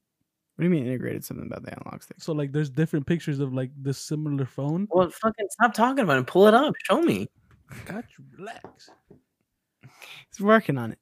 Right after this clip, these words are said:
Speaker 1: Pull it up on his phone.
Speaker 3: I'm
Speaker 1: Now he's
Speaker 3: not
Speaker 1: gotta pull it up
Speaker 3: relaxing
Speaker 1: on his
Speaker 3: right
Speaker 1: phone.
Speaker 3: now, all right?
Speaker 1: I don't know.
Speaker 3: You volunteered for this.
Speaker 1: You wouldn't like something like that, though? Like the Woozier that's, like, ironed out and it's, like,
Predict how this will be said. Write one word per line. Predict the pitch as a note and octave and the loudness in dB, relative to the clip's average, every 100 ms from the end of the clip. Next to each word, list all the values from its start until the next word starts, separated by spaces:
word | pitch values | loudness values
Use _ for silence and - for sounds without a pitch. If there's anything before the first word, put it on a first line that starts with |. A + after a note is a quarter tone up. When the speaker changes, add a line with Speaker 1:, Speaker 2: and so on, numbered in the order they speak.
| _ | _
Speaker 1:
Pull | - G3 | 2 6
it | G3 | 8
up | F#3+ | 6
on | F#3+ | 6
his | E3+ | 4
phone. | - D#3+ | 4 2
Speaker 3:
I'm | C#3 | 4
Speaker 1:
Now | C3+ | 4
he's | D#3+ | 4
Speaker 3:
not | |
Speaker 1:
gotta | D3 D#3 | 6 8
pull | C#3 C#3+ | 10 10
it | |
up | C3 | 8
Speaker 3:
relaxing | C#3+ C3+ B2+ | 4 2 2
Speaker 1:
on | |
his | A#2 | 6
Speaker 3:
right | A#2 | 6
Speaker 1:
phone. | A2+ G#2 | 6 4
Speaker 3:
now, | G#2 | 4
all | |
right? | A#2+ C3+ D#3+ - - - - _ - | 6 6 6 0 -14 -20 -20 _ 6
Speaker 1:
I | D4 | 8
don't | D#4 | 8
know. | G3+ | 8
Speaker 3:
You | |
volunteered | E3 A3 G3 - - G#3 - | 10 12 10 6 8 8 8
for | A#2 | 2
this. | G#2+ B3 | 4 6
Speaker 1:
You | D4+ | 8
wouldn't | G4 F#4+ C4 | 10 8 6
like | C4+ D4+ | 4 6
something | F4 F4 E4+ | 2 4 4
like | E4 E4 | 4 6
that, | E4 | 6
though? | D#4+ E4 | 6 8
Like | B3 F#3+ G3 | 8 8 8
the | G3+ | 6
Woozier | G#3 A3 A#3 A#3+ | 8 6 4 2
that's, | G3 D#3+ F3 | 2 0 0
like, | D3+ | -2
ironed | C#3 E3 F3+ E3 | 0 2 4 6
out | D#3 E3+ - | 6 4 0
and | D3 | -4
it's, | C#3 - | -4 -4
like, | C3 A#2+ | -6 -6